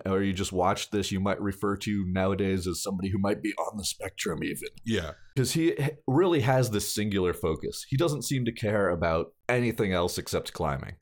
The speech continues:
Speaker 1: We meet all his little quirks right away. He lives in his van, which does make a lot of sense. This is his career. He's a professional rock climber. He's one of the greatest in the world.
Speaker 2: Yeah.
Speaker 1: And he gets to, by w-, virtue of living in this van,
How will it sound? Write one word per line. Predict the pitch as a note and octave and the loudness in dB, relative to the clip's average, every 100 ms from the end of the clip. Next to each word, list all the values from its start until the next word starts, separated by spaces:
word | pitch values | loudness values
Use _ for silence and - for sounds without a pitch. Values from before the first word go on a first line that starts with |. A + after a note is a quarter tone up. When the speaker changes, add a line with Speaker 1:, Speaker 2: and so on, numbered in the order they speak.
| - | -6
Speaker 1:
We | G#2 G#2 | -2 0
meet | A2 G#2+ | 2 4
all | G#2+ G#2 | 4 4
his | F2+ A2+ | 2 2
little | G2 | 2
quirks | F2 - C#3 C3 - | 0 2 2 2 0
right | C3 C3 | 2 2
away. | B2 C3 B2+ | 2 2 2
He | G#2+ | 0
lives | F2 F#2+ F#2 | 0 0 -2
in | F#2 | -4
his | F2 D#2+ | -4 -2
van, | F#2 G2+ C#3+ E3 - _ _ - | -2 0 -2 -4 -10 _ _ -4
which | F#3 - | -2 2
does | F#3 | 2
make | A2+ G2 | 2 2
a | F2+ | 2
lot | D#2+ | 0
of | - | 0
sense. | - D#2+ C3+ - _ | -4 -4 -4 -8 _
This | G#2 G2 | -4 -2
is | A#2+ | 0
his | C#3 B2+ | 0 -2
career. | - G2 E2 D#2 F2 C3 - | -2 -2 0 2 2 -2 -4
He's | G2 | -4
a | F#2+ | -4
professional | F#2+ - F#2 - A2+ A2+ | -4 0 0 0 0 2
rock | F2 D#2+ - - | 2 0 -4 -4
climber. | D#2 D#2 F2+ | -2 0 0
He's | F#2+ E2 | 0 0
one | F#2 | 0
of | F2+ | 0
the | F2+ D#2+ E2 | -4 -8 -4
greatest | E2+ F#2 G2 - | 0 0 -2 -6
in | - | -4
the | F2 | -2
world. | D#2 G2+ F#2+ D2 B2 - | 2 2 2 2 -2 -6
Speaker 2:
Yeah. | G2+ F#2+ D2 - - - | -4 -4 -6 -14 -8 0
Speaker 1:
And | A2 | 2
he | B2 | 2
gets | A#2 B2 - | 2 0 2
to, | C3 A#2+ A2+ A2+ _ - - | 2 2 0 -4 _ -12 -2
by | B2+ C3 B2+ - | 2 2 0 -2
w-, | B2 - - | -2 0 0
virtue | - C3+ | 2 2
of | G#2+ | 4
living | A#2+ A#2+ A2+ | 4 2 2
in | G2+ | 0
this | F2+ | 0
van, | F2+ A#2+ E3+ F#2 G2+ | 0 0 0 0 -2